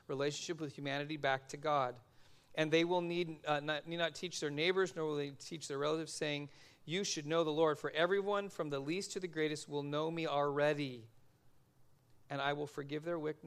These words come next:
wickedness, and I will never again remember their sins." When God speaks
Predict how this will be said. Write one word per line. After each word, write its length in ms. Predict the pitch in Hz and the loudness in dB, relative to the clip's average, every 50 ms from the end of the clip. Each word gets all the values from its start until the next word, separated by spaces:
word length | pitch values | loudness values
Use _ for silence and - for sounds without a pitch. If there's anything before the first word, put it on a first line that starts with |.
| 156 147 | -14 -8
wickedness, 480 | - 151 156 147 160 147 147 147 143 - | -4 -4 -4 -4 -4 -6 -8 -8 -8 -6
and 80 | 143 139 | -6 -6
I 80 | 135 | -4
will 140 | 135 131 131 | -4 -4 -4
never 240 | 135 135 135 147 147 | -4 -2 -2 -2 -4
again 260 | 147 139 139 139 139 | -4 -4 -4 -4 -4
remember 600 | 135 135 135 135 131 135 139 135 135 139 139 139 - | -6 -6 -4 -4 -4 -4 -4 -2 -2 -2 -2 -4 -6
their 240 | 135 131 131 127 127 | -6 -6 -4 -4 -4
sins." 640 | 123 - - - 143 131 127 123 120 117 113 - - | -4 -6 -6 -6 -6 -8 -8 -10 -10 -12 -14 -12 -12
When 220 | 135 135 127 127 | -10 -10 -10 -6
God 400 | 127 135 131 131 135 143 151 147 | -4 -2 0 2 2 0 0 -2
speaks 560 | - - - - - 156 160 165 - - - | -6 -8 -8 -8 -10 -10 -10 -10 -10 -12 -12